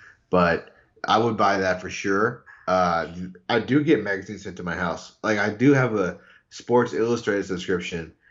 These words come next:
that I have had since I've been in, like, in high school, maybe middle school still. And then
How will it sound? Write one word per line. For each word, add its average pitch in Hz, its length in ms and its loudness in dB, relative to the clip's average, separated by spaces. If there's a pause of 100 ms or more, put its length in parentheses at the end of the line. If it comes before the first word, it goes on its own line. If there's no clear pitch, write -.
(180)
that 95 240 0
I 95 120 4
have 95 260 0
had 104 480 0
since 92 160 -10
I've 92 400 -6
been 95 160 0
in, 90 80 -4
like, 87 200 -4
in 82 140 -4
high 98 220 2
school, 87 560 -6 (280)
maybe 120 320 0
middle 104 280 0
school 73 440 -8 (120)
still. - 480 2 (500)
And 110 260 -4
then 110 440 0